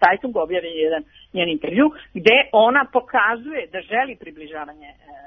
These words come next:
sa, sa Francuskom, sada je na to prinuđena zbog ove krize sa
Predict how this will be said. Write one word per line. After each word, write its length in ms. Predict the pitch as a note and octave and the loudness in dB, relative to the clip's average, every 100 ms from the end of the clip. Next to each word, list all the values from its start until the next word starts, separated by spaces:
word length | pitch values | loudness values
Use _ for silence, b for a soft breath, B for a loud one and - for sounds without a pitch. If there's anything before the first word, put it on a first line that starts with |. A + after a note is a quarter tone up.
| - _ | -20 _
sa, 220 | - C3+ B2+ D3+ - | -12 -10 -10 -14 -10
sa 80 | - - | -10 -8
Francuskom, 540 | F#3 E3 D3+ - - D#3+ _ | -4 -4 -6 -10 -10 -10 _
sada 200 | - C3 | 0 2
je 60 | C#3 | 0
na 120 | B2+ | -2
to 140 | - D3 | -4 -4
prinuđena 540 | D3+ C#3+ D3 F3 G3+ - | 0 2 2 2 2 0
zbog 360 | C#3 C#3 D3+ - | -8 0 0 0
ove 140 | C#3 C#3 | -2 -2
krize 300 | C#3+ C3+ C#3+ | -4 -2 -2
sa 140 | - | 2